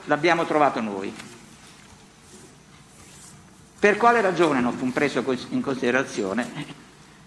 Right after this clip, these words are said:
Parleremo anche di questo attraverso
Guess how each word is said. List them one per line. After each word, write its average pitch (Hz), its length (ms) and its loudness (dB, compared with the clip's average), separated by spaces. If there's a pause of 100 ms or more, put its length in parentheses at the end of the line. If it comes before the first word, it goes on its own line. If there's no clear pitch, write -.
(300)
Parleremo 196 460 4
anche 190 280 4
di 160 120 2
questo 160 520 2
attraverso 156 840 2